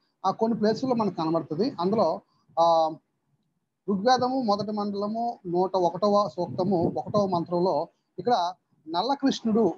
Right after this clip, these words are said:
కనబడతాడు. ఇక్కడ నల్ల కృష్ణుడు కనబడతాడు. ఇంద్రుడు ఏం చేస్తాడంటే, కృష్ణుడు సంబంధించిన మరి భార్య, భార్య ఉంటది, ఆ భార్య గర్భవతి ఉంటది, ఆ గర్భవతి అయిన భార్యను కూడా ఇంద్రుడు చంపుతాడు.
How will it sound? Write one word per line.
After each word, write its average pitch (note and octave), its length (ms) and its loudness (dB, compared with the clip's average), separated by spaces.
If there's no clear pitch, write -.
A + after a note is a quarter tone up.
కనబడతాడు. D#3+ 440 0
ఇక్కడ - 140 -16
నల్ల F#3 180 -2
కృష్ణుడు A3 360 -8
కనబడతాడు. E3+ 520 -4
ఇంద్రుడు C4+ 340 6
ఏం B3 80 0
చేస్తాడంటే, F#3 560 -2
కృష్ణుడు G#3 800 -2
సంబంధించిన F#3 720 -4
మరి F3+ 260 2
భార్య, G3 480 0
భార్య F#3 340 0
ఉంటది, F#3+ 320 -8
ఆ G3+ 80 2
భార్య E3+ 420 0
గర్భవతి F3+ 640 -4
ఉంటది, D#3 440 -8
ఆ F#3 60 2
గర్భవతి A3 520 -2
అయిన A#3 140 -4
భార్యను F#3+ 480 0
కూడా D#3+ 440 -2
ఇంద్రుడు A#3 520 2
చంపుతాడు. G3 400 -4